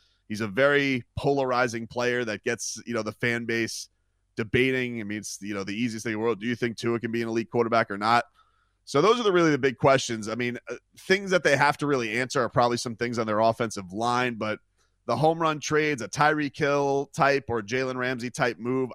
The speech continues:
I don't really see that, uh, coming in this, uh,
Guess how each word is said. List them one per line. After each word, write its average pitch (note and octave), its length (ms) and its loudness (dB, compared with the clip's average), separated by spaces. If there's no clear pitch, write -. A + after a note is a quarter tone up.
I C3+ 140 4
don't C#3 140 -2
really A#2+ 200 -4
see A#2+ 240 -6
that, A2+ 300 0
uh, G#2 520 0
coming A#2 380 -4
in G2+ 180 -8
this, G#2+ 260 -8
uh, G2 340 -4